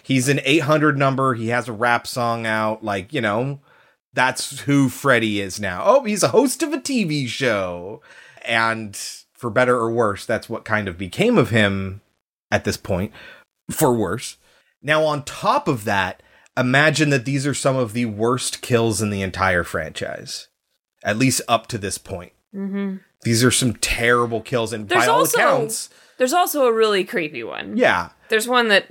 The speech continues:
Speaker 2: is, I don't like.
Speaker 1: But by all accounts, there were some really good kills originally, but they were forced to cut them down or take out the idea entirely,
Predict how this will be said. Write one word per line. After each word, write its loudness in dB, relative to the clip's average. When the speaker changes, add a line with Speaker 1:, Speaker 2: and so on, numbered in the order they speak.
Speaker 2:
is, -4
I 0
don't -4
like. -6
Speaker 1:
But -2
by 2
all 2
accounts, -2
there 2
were 2
some -2
really 0
good 2
kills 2
originally, 2
but -6
they 2
were 4
forced 0
to -4
cut -2
them -4
down 0
or 0
take -2
out 2
the 0
idea -2
entirely, -2